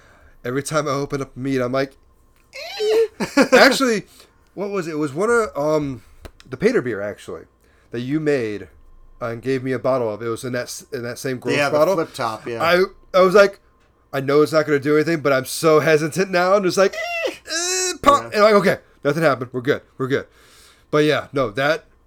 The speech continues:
Speaker 1: that was what banned me from brewing anything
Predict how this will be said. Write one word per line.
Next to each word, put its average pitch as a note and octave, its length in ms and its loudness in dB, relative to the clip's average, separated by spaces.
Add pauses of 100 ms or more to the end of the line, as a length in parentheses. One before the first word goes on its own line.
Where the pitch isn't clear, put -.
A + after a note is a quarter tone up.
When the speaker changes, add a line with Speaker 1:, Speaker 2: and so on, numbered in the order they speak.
(140)
Speaker 1:
that C#3+ 240 -2
was D#3+ 140 2
what D#3+ 260 -4
banned C#3 380 -4
me C3 120 -8
from B2 220 -12
brewing G2+ 560 -12 (220)
anything G#2+ 560 -4